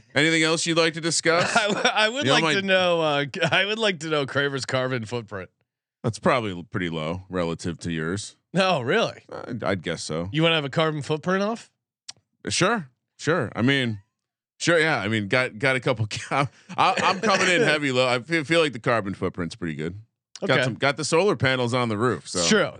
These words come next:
Speaker 2: Solar
Speaker 1: Yeah.
Speaker 2: panels do help, but my wife is, uh,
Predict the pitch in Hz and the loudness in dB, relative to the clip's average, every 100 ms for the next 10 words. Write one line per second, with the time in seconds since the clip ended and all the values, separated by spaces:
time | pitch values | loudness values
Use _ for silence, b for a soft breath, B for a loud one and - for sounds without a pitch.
0 | - - 196 208 190 190 175 131 165 147 | -10 0 2 4 2 2 0 2 2 4
1 | 131 120 139 151 160 156 151 123 123 107 | 2 0 -2 2 2 2 2 0 -4 -4
2 | 90 - - _ _ _ _ - 131 123 | -6 -12 -16 _ _ _ _ -2 2 2
3 | 123 123 123 123 127 | 2 2 0 0 -2